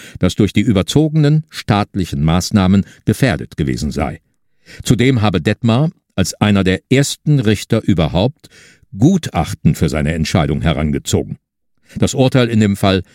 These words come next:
soll in der nächsten Woche verkündet werden. Gegen den ehemaligen österreichischen Bundeskanzler Sebastian Kurz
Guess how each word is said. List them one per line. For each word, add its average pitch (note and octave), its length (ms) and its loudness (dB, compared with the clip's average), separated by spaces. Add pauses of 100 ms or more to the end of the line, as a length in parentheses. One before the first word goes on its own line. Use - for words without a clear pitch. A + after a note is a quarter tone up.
(160)
soll F#2 220 0
in F#2 80 2
der E2 100 2
nächsten E2+ 380 0
Woche E2 200 -2
verkündet - 520 -4
werden. - 280 -6 (1900)
Gegen B2 400 2
den A#2+ 280 2
ehemaligen C#2 760 0 (100)
österreichischen G2 800 0
Bundeskanzler G2+ 800 0
Sebastian D#2 680 -2
Kurz - 540 -4